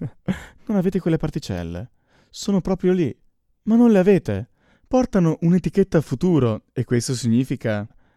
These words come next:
"Questo è il futuro e tu stai per esserne fatto a pezzi". E invece sapete che avete il pieno controllo di tale energia? È vostra. Togliendo quella massa di energia, state facendo la stessa cosa come se faceste un mock-up,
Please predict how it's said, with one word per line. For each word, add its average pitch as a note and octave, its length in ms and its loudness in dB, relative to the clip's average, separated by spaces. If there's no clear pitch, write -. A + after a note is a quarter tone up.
"Questo - 520 0
è - 80 -4
il D#3+ 100 0
futuro G3+ 720 0
e D3 180 -2
tu G#3+ 160 0
stai C3 240 -2
per C3+ 140 0
esserne D3 420 -2
fatto G3+ 340 -4
a F#3+ 40 0
pezzi". F3+ 440 -2
E - 640 -10
invece D3+ 280 2
sapete B2 400 -4
che - 80 -8
avete G#2+ 180 -6
il G#2+ 80 -4
pieno B2 180 -2
controllo B2 520 -2
di A#2 120 -2
tale B2+ 180 -2
energia? B2 580 -6
È A3+ 120 -2
vostra. G3 640 0
Togliendo A#3+ 480 2
quella D3 240 2
massa D3+ 340 0
di B2+ 80 -2
energia, A2+ 640 -4
state - 320 -10
facendo E3+ 440 -2
la A#2+ 100 0
stessa F3+ 380 -6
cosa B2+ 460 -4
come F3+ 200 -6
se C#3+ 140 -4
faceste C3 420 -8
un A2 80 -2
mock-up, A#2+ 580 -6